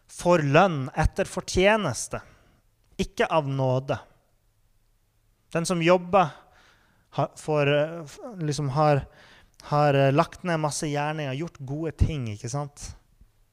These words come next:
Hvis, hvis det er det han er, går rundt og er stolt av, så, så får han lønn, eh, så får han lønn etter fortjeneste og ikke av nåde.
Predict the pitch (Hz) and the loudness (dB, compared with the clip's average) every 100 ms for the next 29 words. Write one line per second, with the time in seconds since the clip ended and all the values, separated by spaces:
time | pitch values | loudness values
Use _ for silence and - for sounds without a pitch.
0 | _ _ _ _ _ _ - _ 139 139 | _ _ _ _ _ _ -20 _ -8 -8
1 | - 151 139 - 156 147 139 135 123 123 | -8 -10 -8 -2 0 0 -2 -4 -6 -6
2 | 131 139 139 143 139 127 - 160 147 - | -8 -2 -2 0 -4 -8 -6 -10 -10 -12
3 | 110 - - - - - - _ _ _ | -12 -14 -20 -20 -20 -20 -20 _ _ _
4 | - _ - - - 156 147 147 143 135 | -20 _ -8 -4 4 8 8 8 6 0
5 | - - _ _ _ - - - 165 151 | -12 -20 _ _ _ -6 -4 2 4 4
6 | 139 139 - _ _ _ 147 156 156 135 | 2 -4 -10 _ _ _ 4 4 4 -4
7 | - 226 202 156 143 139 135 139 135 143 | -10 -18 -6 -2 2 2 0 0 -2 4
8 | 165 156 143 151 139 143 - - 170 180 | 6 6 6 4 2 -4 0 2 2 2
9 | 127 - 139 139 156 139 139 170 190 | -2 -4 -4 -2 0 0 0 0 0